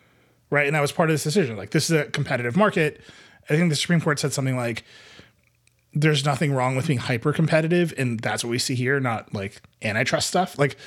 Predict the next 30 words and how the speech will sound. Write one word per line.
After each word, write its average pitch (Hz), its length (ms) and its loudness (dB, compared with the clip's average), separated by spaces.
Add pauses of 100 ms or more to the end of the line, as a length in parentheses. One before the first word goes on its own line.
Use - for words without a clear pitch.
(580)
okay, 208 240 4
it's 156 260 0
competitive. 180 480 2
You've 160 100 2
identified 170 640 2
the 156 80 0
competition. 131 640 -6 (840)
Here, 175 640 2 (720)
in 185 180 4
an 196 120 4
app, 156 380 -2
if 147 140 -4
you 151 80 4
want 165 180 4
to 151 60 4
sell 143 360 2
somebody 131 380 0
a 113 60 0
digital 123 420 0
good, 95 360 -2 (800)
you 156 160 4
can't 180 280 2
even 131 340 0
gesture 151 640 0
at - 140 -12
the 131 60 -2
notion 107 400 -4
of 92 100 -14
competition. - 640 -12 (340)
It's - 140 -4